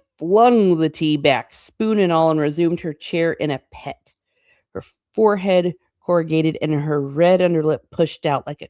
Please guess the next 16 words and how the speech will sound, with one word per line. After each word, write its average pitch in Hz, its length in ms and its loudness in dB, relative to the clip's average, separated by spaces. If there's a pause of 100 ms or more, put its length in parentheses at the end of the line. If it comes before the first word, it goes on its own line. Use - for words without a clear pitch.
child's 160 640 -8 (340)
ready 139 400 -6
to 135 120 -14
cry. - 760 -16 (920)
Ready 165 180 -14
to 151 100 -20
cry. - 420 -20 (920)
Meanwhile, 214 420 6
the 160 80 0
young 214 240 4
man 160 180 2
had 151 160 -4
slung 247 480 0
onto 185 260 -2
his 220 140 -2
person 147 420 -4